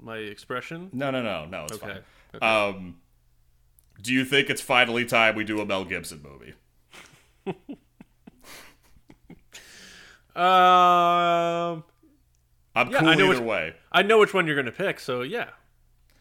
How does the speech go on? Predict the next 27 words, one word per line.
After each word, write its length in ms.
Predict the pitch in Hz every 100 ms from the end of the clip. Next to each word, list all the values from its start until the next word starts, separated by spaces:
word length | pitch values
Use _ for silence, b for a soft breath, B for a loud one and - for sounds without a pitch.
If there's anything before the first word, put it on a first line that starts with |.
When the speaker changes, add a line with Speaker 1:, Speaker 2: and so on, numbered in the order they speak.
| _ -
Speaker 2:
All 120 | 101
right, 260 | 123 127 - 104
Lethal 280 | 117 127
Weapon 280 | 127 131 135
it 120 | 131
is. 320 | 127 110 107 -
Speaker 1:
There 360 | 139 139 139
it 60 | 143
is. 320 | 147 143 131
Speaker 2:
<laughs> 40 | -
Speaker 1:
I 160 | 135
knew, 260 | 135 143 135
I 140 | 131
knew 140 | 139 135
that 100 | 127
was 140 | 120
coming. 260 | - 113 98
Yeah. 180 | 110 117 - B B 156 160 147
All 80 | 143
right, 220 | 190 214 -
cool, 240 | - 202
man. 300 | 170 120 156
Yeah, 140 | 170 135
Lethal 280 | 123 -
Weapon. 300 | 131 131 110
Was 100 | 113
that 120 | 117